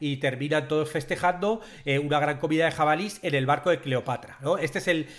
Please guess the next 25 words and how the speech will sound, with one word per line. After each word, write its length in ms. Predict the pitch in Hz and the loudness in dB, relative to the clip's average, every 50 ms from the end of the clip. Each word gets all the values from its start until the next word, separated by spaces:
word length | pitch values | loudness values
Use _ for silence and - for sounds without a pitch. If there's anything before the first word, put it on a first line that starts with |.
| - - | -14 -6
el, 220 | - 143 143 131 147 | -4 -4 -2 0 0
la 160 | 135 131 131 | 0 0 0
típica 300 | 165 156 139 165 - 160 | -2 -4 -2 0 0 0
historia 560 | 143 - - 185 180 175 175 185 185 185 - | 0 0 2 2 2 4 4 4 2 2 2
que, 480 | - 147 143 156 165 165 - - - _ | 2 2 2 2 2 0 -4 -12 -20 _
que, 160 | - 135 120 120 | -8 -8 -8 -6
que 200 | - 135 131 - | -8 -10 -10 -8
siempre 400 | - - 180 175 - 156 185 196 | 0 4 4 4 4 4 -2 -2
todos 260 | 190 190 175 170 165 | 2 4 6 6 6
los 200 | 156 156 151 139 | 6 4 2 0
cómics 340 | - - 185 175 185 190 190 - | 2 2 4 4 2 0 -2 -2
acaban 320 | 156 135 135 143 143 139 135 | -2 2 4 6 6 6 6
igual, 280 | 127 113 117 110 110 | 4 0 0 -2 0
¿no? 200 | 110 139 156 151 - | 0 0 -2 -2 -4
Haciendo 300 | - 131 - 147 139 147 | -8 -8 -6 -4 -4 -2
una, 380 | 147 147 143 143 143 139 - - - - - | 0 4 4 4 4 4 0 -12 -20 -16 -6
una 160 | - 139 143 | 0 0 0
celebración, 800 | 135 - 147 139 139 131 135 127 131 - 180 190 208 233 233 202 | 2 2 2 0 2 2 2 0 0 2 4 4 4 4 2 0
una 160 | 160 151 143 139 | 0 0 0 0
mesa 220 | 143 135 - 147 | 0 0 2 4
larga, 320 | 160 196 208 208 220 220 | 6 6 6 6 4 0
comiendo 260 | 214 170 147 147 139 135 | 0 0 -2 0 0 0
jabalís 480 | - 147 135 139 143 170 202 190 - 151 | 2 2 4 4 4 2 0 -4 -6 -8
y 160 | 135 127 117 | -8 -8 -6
tal. 220 | 123 123 113 101 | -6 -8 -8 -10